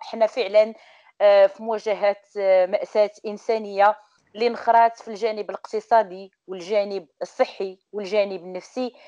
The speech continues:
ديال المغاربة وديال العالم كامل. حنا اليوم، آه، أمام جائحة اللي ما عارفينش كيفاش غادي تطور وما عارفينش النتيجة فين ممكن توصلنا. كاين أمل في أنه يتلقى اللقاح في القريب العاجل، ولكن كيبقى الأمل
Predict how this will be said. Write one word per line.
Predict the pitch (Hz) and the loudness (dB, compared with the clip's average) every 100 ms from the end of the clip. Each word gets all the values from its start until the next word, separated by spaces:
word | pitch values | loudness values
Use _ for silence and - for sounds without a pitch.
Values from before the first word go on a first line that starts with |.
| _ | _
ديال | 190 226 247 | 0 2 4
المغاربة | 226 214 226 220 254 - | 2 4 4 6 2 2
وديال | 226 202 226 | -8 -2 -2
العالم | 220 190 202 202 190 - | 0 2 2 0 -6 -4
كامل. | 196 160 151 _ _ _ _ | -2 -2 -8 _ _ _ _
حنا | - 269 262 | -8 -2 -2
اليوم، | 277 320 320 320 _ _ - | 0 -2 -2 -4 _ _ 4
آه، | 226 220 220 214 196 - _ - | 6 8 8 8 6 2 _ 0
أمام | 254 285 269 247 247 202 | 2 0 -2 -4 -4 -2
جائحة | 202 254 247 - 277 | 0 2 0 -2 0
اللي | 269 240 233 254 | 0 -2 -10 -4
ما | 240 | 0
عارفينش | 196 233 - 302 | 0 0 -4 -10
كيفاش | 254 233 233 | -10 -10 -8
غادي | 202 202 | -6 -6
تطور | 214 208 202 254 | -8 -8 -4 -4
وما | 220 | -4
عارفينش | 180 208 180 - | -6 -6 -10 -12
النتيجة | 220 233 226 | -12 -6 -4
فين | 247 214 | -4 -8
ممكن | 208 208 | -10 -12
توصلنا. | 190 180 - 185 165 147 - - _ | -12 -14 -10 -10 -4 -4 -4 -18 _
كاين | - 339 269 | -2 0 2
أمل | 285 302 214 | 2 4 4
في | 185 - | 2 -6
أنه | 220 208 | -2 -2
يتلقى | 214 208 - | -4 -6 -4
اللقاح | 208 202 - 233 - | -2 -2 -2 -2 -4
في | 214 | -14
القريب | - 196 254 185 | -4 -2 -2 -2
العاجل، | 165 165 160 156 143 _ _ - | -2 -2 -6 -12 -16 _ _ 0
ولكن | 226 262 - 240 247 _ _ | 4 4 2 -6 -12 _ _
كيبقى | 262 247 - | -6 -4 -2
الأمل | 220 - 254 247 254 330 | -4 2 0 2 -2 -4